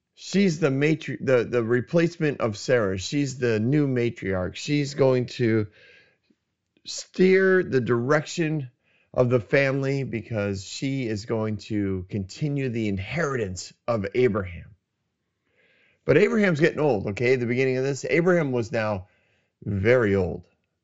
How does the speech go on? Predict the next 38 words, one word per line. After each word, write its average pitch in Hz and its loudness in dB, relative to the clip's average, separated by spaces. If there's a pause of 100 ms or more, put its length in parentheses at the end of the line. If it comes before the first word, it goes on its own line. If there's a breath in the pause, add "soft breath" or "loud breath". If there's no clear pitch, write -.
(140)
according 113 -2
to 98 -2
verse 98 -4
one. 87 -8
That's, 147 -4
uh, 175 0 (1700)
that's 165 4
old. 110 0 (1160)
And 160 4 (520)
he's 214 -2
looking 190 2
around 131 2
and 101 -2
he 123 0
is 101 -2
clearly 147 -2
blessed 98 -4
of - -18
the 110 -18
Lord, 76 -16 (220)
<clears throat> - 0
right? 156 2
He's 139 0
got 117 -2
money, 104 -4
he's 131 -2
got 117 2
influence, 95 -4
he's 135 -6
got 123 2
a 107 -2
son. 90 -6 (680 soft breath)
Uh, - -2
the 98 0
business 139 0
is 110 -4
going 104 0
great. 95 -6